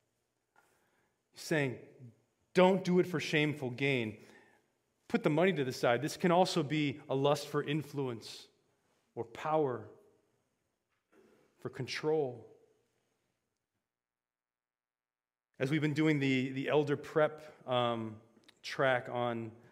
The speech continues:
Mondays with some of the guys here, the last time we talked about this specific thing, and we discussed our heart idols and how our natural flesh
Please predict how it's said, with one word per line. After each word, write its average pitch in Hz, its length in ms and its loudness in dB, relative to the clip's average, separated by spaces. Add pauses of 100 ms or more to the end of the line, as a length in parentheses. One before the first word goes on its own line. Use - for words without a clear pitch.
Mondays 123 480 0
with 120 120 -4
some 131 160 -6
of 120 60 -4
the 120 80 -4
guys 120 360 0
here, 113 400 -4 (220)
the 120 80 -6
last 131 380 2
time 131 440 0 (580)
we 147 260 -4
talked 160 500 0
about 123 380 0
this 139 180 0
specific - 580 -6
thing, 113 440 -6 (720)
and 131 120 -4
we 139 60 -2
discussed 147 600 2
our 123 180 0
heart 165 460 -2
idols 107 680 -6 (1600)
and 127 120 -2
how 139 520 4 (720)
our 131 160 6
natural 143 560 4
flesh - 800 0